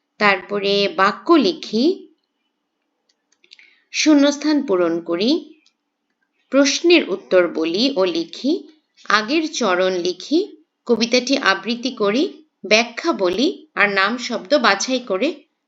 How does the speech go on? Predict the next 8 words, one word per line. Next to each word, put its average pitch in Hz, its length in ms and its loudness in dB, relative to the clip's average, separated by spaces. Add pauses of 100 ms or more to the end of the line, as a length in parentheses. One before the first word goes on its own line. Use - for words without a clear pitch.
ডান 240 280 2
পাশের 226 360 -4
ঘরে 185 280 -2
লিখি। 185 300 -2
এগুলো 190 260 0
আমাদেরকে 170 420 -4
পড়তে 180 340 -2
হবে। - 320 -8